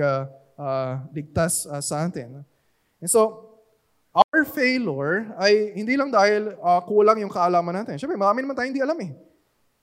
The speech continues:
Di ba? Kahit na mag-research ka sa mga track records ng mga kandidato, a lot of things, ah, we don't know.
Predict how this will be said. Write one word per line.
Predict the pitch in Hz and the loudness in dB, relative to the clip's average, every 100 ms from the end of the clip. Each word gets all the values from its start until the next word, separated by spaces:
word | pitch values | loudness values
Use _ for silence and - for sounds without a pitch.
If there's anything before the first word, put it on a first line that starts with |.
| _ | _
Di | 202 | 0
ba? | 220 262 - - - | 0 0 -12 -20 -4
Kahit | 185 214 | 0 0
na | 220 | 0
mag-research | 214 202 208 - 214 - | -2 -2 -2 -2 -2 -4
ka | 220 | -4
sa | 202 | -4
mga | 190 190 180 | 0 0 2
track | 190 190 220 | 0 0 -2
records | 208 - 226 214 196 | -6 0 0 0 -4
ng | 180 | -4
mga | 185 175 | 0 0
kandidato, | 180 185 180 180 185 220 233 - _ _ _ _ _ _ _ _ _ _ _ _ _ _ _ - | 0 -4 -2 -4 -4 -6 -8 -14 _ _ _ _ _ _ _ _ _ _ _ _ _ _ _ -6
a | 202 | 2
lot | 285 330 | 2 4
of | 392 - | 0 -2
things, | 226 247 143 104 - - - | -4 -4 -6 -10 -12 -12 -2
ah, | 185 190 180 | 4 6 6
we | 170 220 | 4 2
don't | 208 220 196 | 0 0 2
know. | 220 240 113 113 | 4 2 -2 -14